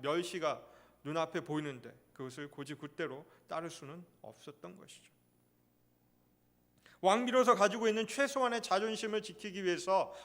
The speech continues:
왕비는 노라고 말했을 것입니다. 영어식으로 표현하면요,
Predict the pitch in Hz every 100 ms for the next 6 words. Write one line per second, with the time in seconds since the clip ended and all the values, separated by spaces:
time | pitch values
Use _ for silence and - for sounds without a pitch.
0 | - 151 165 165 147 175 143 143 160 135
1 | 120 127 170 175 113 117 113 - - 127
2 | - - _ _ _ _ _ _ _ _
3 | _ _ _ _ _ _ _ _ - -
4 | _ _ - - - 196 254 269 262 254
5 | 254 240 220 202 185 208 160 110